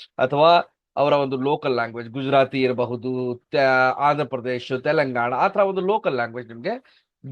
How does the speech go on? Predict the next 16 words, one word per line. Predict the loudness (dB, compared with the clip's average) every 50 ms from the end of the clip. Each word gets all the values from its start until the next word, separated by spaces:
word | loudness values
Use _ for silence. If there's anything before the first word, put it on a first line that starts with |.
| 0
ಬರ್ಬೇಕು. | 4 4 4 4 2 -4 -10 -12 _ -20 _ _ _ _ _ -20 _ _ _ _ _ -6
So | -4 -2 2
ಏನಪ್ಪಾ | 4 6 6 6 6 2 4 4 4 4 4
ರೆಸ್ಪಾನ್ಸಿಬಿಲಿಟಿ | 2 0 -4 -4 -2 -2 0 0 0 -2 -4 -6 -2 -2 -2 -2 -4 -4
ಏನಿರುತ್ತೆ, | -2 -2 -2 -2 -2 -6 -8 -10 -8 -6 -6 -6 -6 -8 -6
ಒಂದು | -2 -2 0 4 4 4 4
roles | 6 4 4 4 4 2 0 -2
and | -2 -2
responsibility | -6 -8 -8 _ -6 -6 -6 -6 -8 -8 -8 -6 -6 -6
ಏನಪ್ಪಾ | -4 -2 0 0 0 0 0 0 0 0
ಅಸಿಸ್ಟೆಂಟ್‌ದು? | 0 -2 -6 -14 -10 _ -8 -8 -6 -2 0 0 0 0 -2 -4 _ _ -20 -20 -20 _ _ _ _ _ _ _
ಓಕೆ, | -4 0 2 2 2 2 -2 -8 _ _ _ _ _ _ _ _ _ _ _ _
ನಾರ್ಮಲ್ | -2 2 4 4 6 4 4 4 2 2 2
ರೂಟೀನ್ | 0 -2 -4 -6 -4 -4 -4 -4 0
ಡ್ಯೂಟಿ | 0 0 0 0 -2 -2
ಮಾಡ್ಬೇಕು. | 2 2 2 2 2 0 -2 -2 -2 -12 -14 -14